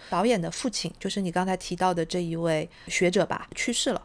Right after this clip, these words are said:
所以呢，就是二零一九年对于鲍姆巴赫来讲发生了这么两件大事情。所以呢，他那个在 lockdown 的时候就把《白噪音》这本书又从书架上面拿出来重看了一遍。这个书为什么在那个节点打动了他？我觉得有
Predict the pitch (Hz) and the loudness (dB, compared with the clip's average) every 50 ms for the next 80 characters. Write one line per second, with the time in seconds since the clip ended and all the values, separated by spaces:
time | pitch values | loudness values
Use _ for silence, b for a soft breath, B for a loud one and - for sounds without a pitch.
0 | - - - - - 254 269 247 220 202 196 233 247 262 - 285 269 262 254 269 | -10 -14 -6 -2 0 0 2 2 0 0 0 0 0 2 2 2 2 2 0 0
1 | 262 - 208 175 165 165 175 - 277 262 240 220 226 220 220 240 233 202 175 202 | 0 0 0 0 0 -2 0 0 2 2 2 2 2 4 4 4 4 2 0 0
2 | 208 208 - 220 185 175 - 175 170 170 - 202 208 220 214 208 190 226 208 190 | -2 0 0 0 0 0 0 -2 -2 -2 -2 -2 0 0 0 0 0 0 0 0
3 | 185 175 156 160 160 170 170 175 175 170 170 - - 170 - - - B B B | 0 0 -2 -2 -4 -4 -2 -2 -2 -2 -2 -2 -4 -4 -6 -10 -10 B B B
4 | B B B B B B B - - 269 277 262 226 196 190 - - 247 247 247 | B B B B B B B 0 0 2 2 2 0 -2 0 0 2 4 4 2
5 | 240 - 254 240 208 - 202 190 180 170 170 170 - - - - - 247 233 208 | 2 0 -2 -2 0 0 0 2 2 2 0 -2 -6 -14 -14 0 4 4 6 6
6 | 196 185 175 - 190 214 233 240 226 247 226 208 196 185 - - 180 180 196 190 | 4 2 2 4 4 4 4 4 4 4 4 2 2 0 -2 -4 -2 0 0 2
7 | 190 214 202 202 185 175 - - - - 180 196 226 214 208 208 208 208 247 226 | 2 0 0 2 0 0 0 0 0 0 2 2 2 2 2 2 2 4 2 2
8 | - 180 160 165 - - 208 208 208 220 202 180 180 - 175 170 175 - 214 208 | 2 0 0 -2 -2 -2 0 0 2 2 0 0 -2 -4 -4 -4 -4 -4 -2 -2
9 | 226 196 190 202 190 185 180 175 165 165 175 - - 202 180 180 - - 165 170 | -2 0 0 -2 -2 -2 -2 -2 -2 -4 -4 -4 -4 -4 -4 -6 -6 -8 -8 -2
10 | - - 226 202 180 165 160 165 - 190 175 - - - - - 294 269 240 214 | 0 0 2 2 0 -2 -4 0 2 2 2 0 -2 -6 -2 0 2 4 4 2
11 | - - - - 262 254 254 247 277 285 254 - 202 180 170 190 202 233 226 240 | 2 0 0 0 0 0 2 2 2 2 2 2 2 0 0 2 2 2 2 0
12 | 269 247 226 208 - - - - - 190 185 220 - 233 175 156 156 - - 175 | 0 -2 -2 -2 -4 -6 -4 0 2 2 4 4 4 2 2 2 0 -2 0 -2
13 | - 180 - 220 214 190 185 180 185 185 185 180 175 165 160 - 185 190 240 233 | 0 0 0 0 2 0 0 -2 -2 -2 0 0 0 -2 -2 -2 0 0 2 2
14 | 202 175 190 | 2 0 -4